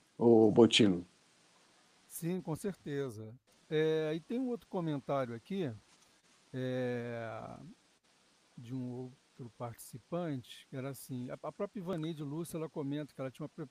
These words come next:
Speaker 2: uma pessoa que trabalhava com ela, que era assim negativa, ela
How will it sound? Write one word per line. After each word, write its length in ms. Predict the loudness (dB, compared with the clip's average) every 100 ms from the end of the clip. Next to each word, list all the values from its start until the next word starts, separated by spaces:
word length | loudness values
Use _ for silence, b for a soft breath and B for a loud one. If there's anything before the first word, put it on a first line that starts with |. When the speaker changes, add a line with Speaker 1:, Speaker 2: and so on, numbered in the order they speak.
| -10
Speaker 2:
uma 140 | -8
pessoa 320 | -8 -8 -8 -8
que 80 |
trabalhava 480 | -6 -2 0 0 -4
com 200 | -4 -2
ela, 340 | 0 0 -2 -6 _ _ _ _
que 100 | -2
era 160 | 0 0
assim 320 | -4 -4 -2
negativa, 640 | -2 -4 -6 -8 -8 -8
ela 360 | -6 -6 -6